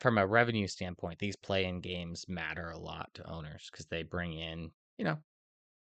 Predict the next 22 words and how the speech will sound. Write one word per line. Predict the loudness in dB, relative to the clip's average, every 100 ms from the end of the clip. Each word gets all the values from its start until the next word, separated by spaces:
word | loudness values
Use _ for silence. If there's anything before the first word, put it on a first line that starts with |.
| _ _ _ _ -8
one | 2 2 2
to |
two | 0 0
million | 2 4 4
dollars | 4 4 2 -2 -8 0
probably | 2 2 0 -2 -4 -8 _ _
for | 0
the | 0
pl-, | -2 -4
just | 2 0 0 -6
one | -2 -2 -2
play-in | -4 -4 -4 -6
game. | -6 -8 -10
So, | -4 -2 -2 -8 _ _ _ _ _ _ -10
uh, | -8 -2
it, | 2 2 2
it's | 0
a | 4
big | 4 4
deal | 2 0
for | 0
them. | -2 -2 -2